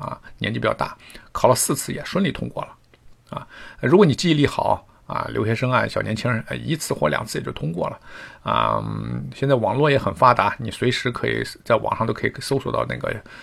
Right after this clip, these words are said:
交规的题库，还有一些什么手机在线，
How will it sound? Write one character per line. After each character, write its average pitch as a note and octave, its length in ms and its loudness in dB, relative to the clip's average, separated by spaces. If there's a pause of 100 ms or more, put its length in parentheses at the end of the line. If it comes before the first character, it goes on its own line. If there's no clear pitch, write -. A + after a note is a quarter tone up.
(220)
交 B2+ 140 6
规 C#3 160 2
的 C3 80 0
题 - 180 -4
库， - 260 -6 (920)
还 - 180 -2
有 G2+ 40 2
一 - 20 -4
些 G#2+ 140 0
什 G2 120 -4
么 F#2+ 100 -2
手 - 220 0
机 A2+ 200 -2
在 - 180 2
线， G2+ 360 -2